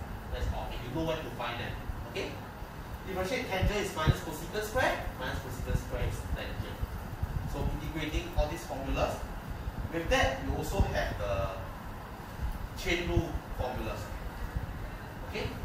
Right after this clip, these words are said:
So when we differentiate sine F X, you know that,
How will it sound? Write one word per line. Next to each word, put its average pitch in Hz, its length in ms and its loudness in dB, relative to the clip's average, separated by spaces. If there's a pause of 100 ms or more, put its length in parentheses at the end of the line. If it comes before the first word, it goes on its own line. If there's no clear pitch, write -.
(460)
So 196 320 6
when 165 200 6
we 160 120 0
differentiate 208 680 2
sine - 540 8 (120)
F 170 220 4
X, - 300 6 (760)
you 151 80 0
know 202 220 4
that, 143 320 4